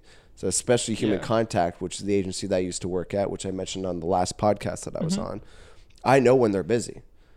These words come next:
Speaker 1: So I can kinda schedule other things around. But other clients that I have for myself, a lot of it is just, like, booking that one video to go on their website type of thing. There's still the one and dones
Speaker 2: Yeah.
Speaker 1: that you deal with.
Speaker 2: Of course,
Speaker 1: Um,
Speaker 2: always.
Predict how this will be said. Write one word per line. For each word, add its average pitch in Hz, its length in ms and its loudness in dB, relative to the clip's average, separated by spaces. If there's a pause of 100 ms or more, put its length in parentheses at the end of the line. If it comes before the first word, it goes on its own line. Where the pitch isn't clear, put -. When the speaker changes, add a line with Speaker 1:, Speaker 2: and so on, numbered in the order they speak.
Speaker 1:
So 113 260 4
I 104 120 6
can 107 140 -4
kinda 113 240 0
schedule 107 460 0
other 107 140 2
things 92 260 -6
around. 90 400 0
But 92 240 -4
other 120 240 -2
clients 117 360 -8
that 107 100 -4
I 98 80 0
have 107 180 -4
for 101 140 -6
myself, 90 760 0 (500)
a 95 120 0
lot 110 240 8
of 104 120 4
it 104 140 6
is 95 160 0
just, - 300 -2
like, 90 280 0 (160)
booking 110 380 0
that 101 220 4
one 98 500 4
video 95 480 2
to - 160 -8
go 95 140 -2
on 87 100 -2
their 90 80 -2
website 90 380 -4
type 87 180 -8
of 87 80 -8
thing. 92 220 -8
There's 87 120 -6
still 120 220 2
the 107 100 2
one 104 220 2
and 92 160 -2
dones 110 320 0
Speaker 2:
Yeah. - 60 -4
Speaker 1:
that 92 80 -4
you 95 100 -6
deal 110 320 2
with. - 400 -8
Speaker 2:
Of 143 120 -10
course, - 440 -8
Speaker 1:
Um, - 80 -10
Speaker 2:
always. 92 480 2